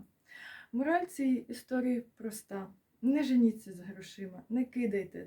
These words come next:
тих, хто вас по-справжньому цінує. Бо життя все розставить на свої місця. А тим, хто колись пережив подібне, просто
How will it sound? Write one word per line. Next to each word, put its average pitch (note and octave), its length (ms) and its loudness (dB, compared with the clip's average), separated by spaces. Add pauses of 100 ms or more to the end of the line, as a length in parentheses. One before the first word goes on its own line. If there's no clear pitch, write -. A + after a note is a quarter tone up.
тих, D4 280 -4
хто - 260 -12
вас G3 260 -6
по-справжньому G#3 920 -6 (220)
цінує. F#3+ 680 -2 (680)
Бо B3 120 2
життя D#4 380 -2
все D4+ 220 -6
розставить C4 520 -2
на A3 100 -2
свої A3 380 -2
місця. G3 500 -4 (380)
А C#4 80 -8
тим, D4 260 -8
хто - 200 -8
колись A#3 380 2
пережив G#3 480 -2
подібне, A#3+ 600 0
просто C4+ 400 -6